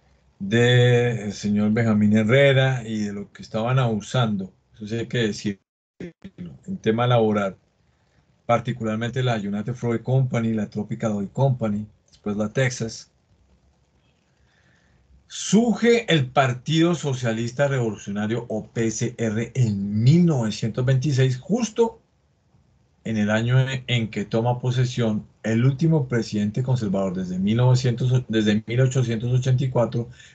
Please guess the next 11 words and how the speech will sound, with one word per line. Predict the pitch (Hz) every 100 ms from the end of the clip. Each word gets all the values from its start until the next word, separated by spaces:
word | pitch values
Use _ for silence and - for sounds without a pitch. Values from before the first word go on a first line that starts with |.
| _
Miguel | 117 113 104 117 113
Abadía | 104 95 95 95
Méndez. | 92 85 - - - _ _ _ _ _ _ _ _ _ _ _ _ _ _ _
Lo | 98 101
tremendo | 110 107 110 131 202
de | 220
esto, | 143 131 170
joven | 175 185
Daniela | 165 135 139 160 -
Calderón | 156 120 123 139
Olaya, | 156 170 220 240